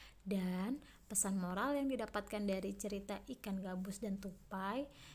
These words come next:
itu seperti apa? Silahkan dikerjakan di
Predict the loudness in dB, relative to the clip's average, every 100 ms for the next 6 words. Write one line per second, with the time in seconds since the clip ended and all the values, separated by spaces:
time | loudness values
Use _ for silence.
0 | -10 -8 -4 -2 -4 -6 -8 -10 -10 -12
1 | -12 -12 -16 -18 -6 -4 -4 -6 -4 0
2 | 0 -2 -4 -6 -8 -4 -4 -2 0 0
3 | 0